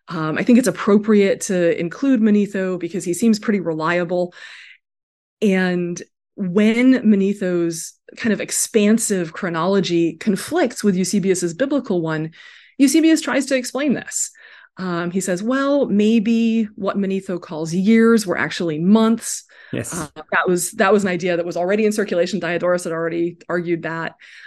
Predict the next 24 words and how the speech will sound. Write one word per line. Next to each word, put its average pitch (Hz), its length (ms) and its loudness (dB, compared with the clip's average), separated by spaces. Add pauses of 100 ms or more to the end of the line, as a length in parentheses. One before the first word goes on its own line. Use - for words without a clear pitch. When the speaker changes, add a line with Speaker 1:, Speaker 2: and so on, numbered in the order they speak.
(180)
Speaker 1:
Um, 170 80 -4
he 180 60 -4
says, 170 140 -4
"Maybe 226 220 8
some 220 140 2
of 170 60 0
the 165 60 2
kings 233 440 6
were 185 240 -2
ruling 175 360 -2
simultaneously." 208 1120 2 (200)
He's 311 100 2
got 370 140 -4
all 254 180 4
these 233 520 2
Speaker 2:
Yeah. 92 220 -12 (540)
Speaker 1:
more 294 360 2
or 233 80 2
less 196 520 -4 (640)
credible, 190 580 0 (500)
often 208 260 -4
less 170 180 -4
credible 170 460 -4 (260)
explanations 165 880 -2